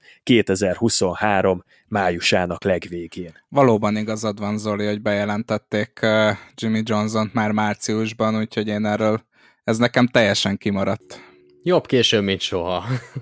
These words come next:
Speaker 3: <laughs> Annyi gondolat jutott még eszembe például Casey Kane-nel kapcsolatban, hogy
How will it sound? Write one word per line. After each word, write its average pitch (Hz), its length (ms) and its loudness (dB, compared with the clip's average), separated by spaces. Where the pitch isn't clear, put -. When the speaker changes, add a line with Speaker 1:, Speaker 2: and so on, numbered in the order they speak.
Speaker 3:
<laughs> 139 720 -18
Annyi 208 260 2
gondolat 120 420 4
jutott 110 240 -2
még 101 180 0
eszembe 101 360 2
például 104 360 0
Casey 90 360 -2
Kane-nel 82 440 -8
kapcsolatban, 82 800 -6
hogy 90 240 -8